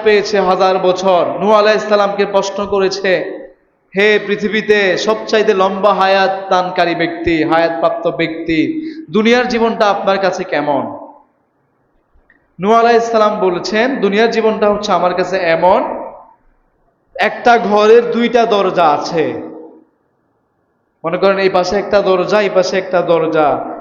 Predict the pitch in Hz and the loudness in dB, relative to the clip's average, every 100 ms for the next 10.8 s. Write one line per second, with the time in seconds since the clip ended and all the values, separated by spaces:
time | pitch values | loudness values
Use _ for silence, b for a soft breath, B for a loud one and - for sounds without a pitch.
0 | - 170 190 202 190 180 196 196 190 196 | -4 0 0 0 0 0 0 0 0 0
1 | 190 202 196 196 196 202 196 185 185 180 | 2 0 2 0 2 2 2 2 2 0
2 | 170 135 113 - - - - _ _ _ | -4 -6 -8 -12 -18 -20 -20 _ _ _
3 | _ _ - 151 220 214 175 165 156 147 | _ _ -14 -4 0 0 2 0 0 -2
4 | 156 147 139 113 - B B 175 220 233 | -4 -4 -8 -10 -14 B B -2 2 4
5 | 233 226 233 220 220 196 190 - 220 254 | 2 0 0 0 2 0 -2 0 2 2
6 | - - - - - - - - - 214 | 0 -8 -10 -14 -18 -20 -20 -6 -2 -2
7 | - 262 233 233 226 220 240 240 202 - | 2 2 4 4 4 2 2 2 0 0
8 | 202 220 254 262 190 190 214 269 - 214 | 2 4 4 0 0 0 0 -2 -2 0
9 | 214 220 - 233 208 190 202 202 208 202 | 0 0 0 0 2 2 2 2 2 2
10 | 175 220 208 226 233 269 - | 4 4 4 4 6 4 0